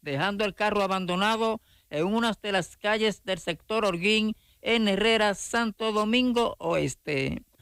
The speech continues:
La droga fue incautada en presencia de la fiscal Olivia Sosa, por lo que los quince paquetes de cocaína fueron enviados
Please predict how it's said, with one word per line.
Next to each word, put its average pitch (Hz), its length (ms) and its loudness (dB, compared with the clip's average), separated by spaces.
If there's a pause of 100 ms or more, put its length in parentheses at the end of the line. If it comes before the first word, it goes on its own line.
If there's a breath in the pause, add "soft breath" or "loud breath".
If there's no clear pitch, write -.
(380 soft breath)
La 220 360 0
droga 247 400 0
fue 247 340 0
incautada 220 680 0
en 208 100 -2
presencia 208 720 0
de 190 180 0
la 190 120 2
fiscal 208 560 -2
Olivia 202 420 2
Sosa, 208 500 0
por 190 280 -4
lo 180 160 2
que 175 160 0
los 175 200 0
quince 208 440 -2
paquetes 196 680 -4
de 190 140 -4
cocaína 190 720 2
fueron 208 420 0
enviados 190 760 2